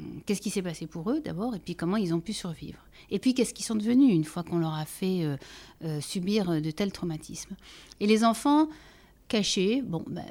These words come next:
eux, ils ont retrouvé l'existence, euh, d'enfants normaux, quoi. Euh, en tout cas, je parle des enfants cachés en France, à l'école, euh, soit en foyer, soit ils retrouvaient à la maison, enfin, et on leur a pas demandé, « Mais qu'est-ce que vous avez vécu ? » Ces questions qu'on se pose sur l'identité, c'est des nouvelles questions. Et pourquoi ce sont des nouvelles questions ?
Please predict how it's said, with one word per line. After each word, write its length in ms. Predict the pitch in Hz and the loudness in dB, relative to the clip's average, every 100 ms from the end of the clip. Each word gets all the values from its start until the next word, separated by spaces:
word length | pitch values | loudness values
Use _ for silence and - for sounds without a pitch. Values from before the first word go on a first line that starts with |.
| - | -2
eux, 120 | 214 | 0
ils 200 | 202 175 | 2 2
ont 80 | 165 | 0
retrouvé 440 | 170 - 196 202 | 0 -4 -4 -2
l'existence, 720 | 175 165 160 - 196 185 - | -2 -2 -6 -6 -6 -6 -6
euh, 180 | 143 143 | -4 -4
d'enfants 460 | 160 160 151 - 175 | -4 -4 -4 -2 0
normaux, 500 | 160 156 170 277 285 | 0 2 6 6 6
quoi. 260 | - 139 135 117 - - | 2 -8 -8 -10 -12 -10
Euh, 260 | 98 104 - | -10 -10 -6
en 100 | 160 | -6
tout 120 | 165 | -6
cas, 220 | - 165 143 | -4 -4 -4
je 140 | - | -8
parle 280 | 151 165 156 | -8 -6 -6
des 180 | 156 151 | -6 -8
enfants 220 | 156 170 | -8 -8
cachés 260 | 160 151 175 | -8 -8 -8
en 80 | 170 | -8
France, 380 | - 277 262 - - - - - - - - | -6 -6 -8 -16 -18 -18 -16 -18 -20 -16 -2
à 120 | 190 | 0
l'école, 680 | 160 - 214 220 139 131 160 | 0 0 2 6 6 4 2
euh, 680 | 139 131 123 117 104 98 | 0 -2 -2 -4 -4 -6
soit 220 | - - 190 | -6 0 2
en 80 | |
foyer, 640 | 170 - 131 - 151 190 185 | 2 -2 -8 -4 0 0 0
soit 420 | - 175 175 170 | -2 -2 0 0
ils 120 | 160 | -2
retrouvaient 360 | 135 135 160 151 | -4 -6 -6 -6
à 40 | |
la 80 | 135 | -6
maison, 340 | 139 151 214 247 | -6 -2 2 2
enfin, 200 | 175 120 - | 0 -8 -6
et 100 | 180 | -2
on 140 | 160 165 | 0 0
leur 120 | 147 | 0
a 60 | |
pas 140 | 147 220 | 2 2
demandé, « 280 | 175 175 220 | 4 4 4
Mais 120 | 175 | 2
qu'est-ce 200 | 202 - | -2 -2
que 60 | |
vous 180 | 175 165 | -2 0
avez 200 | 156 151 | 2 2
vécu ? » 260 | 151 156 269 | 0 0 0
Ces 140 | - | 0
questions 320 | - 185 208 | -4 -4 -6
qu'on 140 | 185 165 | -6 -8
se 60 | |
pose 160 | - 180 | -6 -6
sur 140 | - | -6
l'identité, 400 | 143 143 165 220 | -6 -6 -4 0
c'est 160 | 254 170 | -2 0
des 80 | 160 | 0
nouvelles 280 | 165 165 - | 0 -2 -6
questions. 380 | 165 - 160 | -12 -10 -8
Et 80 | - | -4
pourquoi 280 | 180 254 294 | -2 2 0
ce 80 | 285 | 2
sont 80 | 226 | 0
des 100 | 180 | 2
nouvelles 240 | 165 151 | 0 -2
questions ? 440 | 175 175 294 311 | -6 -4 2 2